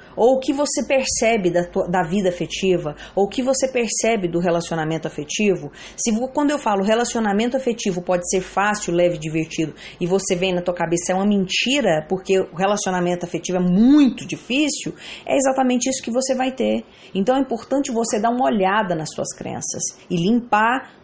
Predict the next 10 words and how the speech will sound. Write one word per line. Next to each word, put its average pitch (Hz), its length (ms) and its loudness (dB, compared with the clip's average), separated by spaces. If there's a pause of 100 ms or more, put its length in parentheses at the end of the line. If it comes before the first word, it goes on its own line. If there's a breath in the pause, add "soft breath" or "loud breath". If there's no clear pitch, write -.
todos 214 240 2
os 247 240 -6
traumas 202 460 2
e 233 60 0
suas 233 240 -2
dificuldades 226 580 -2
que - 80 -6
tem 262 180 -2
aí 285 140 0
dentro, 190 400 -2